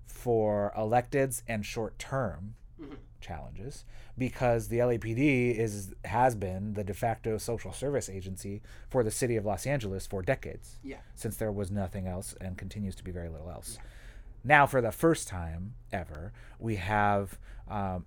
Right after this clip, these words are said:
Speaker 1: a coordinated outreach and engagement strategy with enough bodies on the ground to cover every region of this county.
Speaker 2: And would these be, uh, what are referred to as hope teams, or this is, uh, other, um, kind of parts of, of that,
Speaker 1: Yeah,
Speaker 2: uh,
Speaker 1: no, it's a
Speaker 2: structure?
Speaker 1: good question. So no, not hope teams. Hope teams,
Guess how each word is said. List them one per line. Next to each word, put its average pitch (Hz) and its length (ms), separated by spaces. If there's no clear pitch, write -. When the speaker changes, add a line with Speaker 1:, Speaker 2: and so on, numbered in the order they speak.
Speaker 1:
a 110 100
coordinated 120 920
outreach 117 340
and 110 100
engagement 107 480
strategy 117 640
with 113 220
enough 110 320
bodies 107 320
on 110 140
the 104 80
ground 95 420
to 127 100
cover 117 480
every 110 400
region 104 360
of 87 200
this 90 120
county. 98 520
Speaker 2:
And 180 160
would 160 140
these 160 180
be, 143 340
uh, 123 340
what 135 160
are - 20
referred 131 300
to 117 100
as 110 120
hope 160 260
teams, 202 400
or 147 160
this 127 160
is, 113 320
uh, 117 240
other, 120 480
um, 107 320
kind 123 200
of 95 160
parts 120 240
of, 107 140
of 113 180
that, 85 280
Speaker 1:
Yeah, 113 80
Speaker 2:
uh, - 20
Speaker 1:
no, 110 60
it's 101 100
a - 40
Speaker 2:
structure? 98 180
Speaker 1:
good 120 120
question. 104 360
So 107 180
no, 113 260
not 110 220
hope 113 200
teams. 95 260
Hope 117 180
teams, 117 480